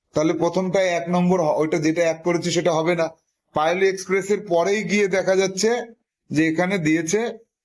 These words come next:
যে ইল হেলথ, এই দেখো ইল হেলথ। তাহলে পায়োলি এক্সপ্রেসটাকে আমাদের দেখেছো, মনে থাকলে শুধু হবে না,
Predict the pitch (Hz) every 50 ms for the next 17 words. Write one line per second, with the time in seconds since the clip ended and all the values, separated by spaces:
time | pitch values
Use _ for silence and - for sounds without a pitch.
0 | _ _ _ _ _ 120 120 139 151 147 147 143 135 - - _ _ _ _ _
1 | - 180 202 214 214 196 160 165 165 156 139 120 - - - - - - - _
2 | _ _ _ _ _ 123 139 131 131 123 - - 95 80 - 95 _ _ _ _
3 | _ _ _ _ _ _ _ _ _ - 151 165 180 175 147 135 117 101 90 -
4 | - - _ _ _ _ _ _ _ _ _ _ 160 175 185 180 180 170 156 160
5 | 175 185 208 208 208 202 - - - 202 208 - - 202 208 196 185 185 180 180
6 | 190 185 190 185 220 208 233 - 208 180 160 165 170 180 185 175 196 202 190 202
7 | 208 175 196 214 196 202 185 190 190 170 147 117 95 -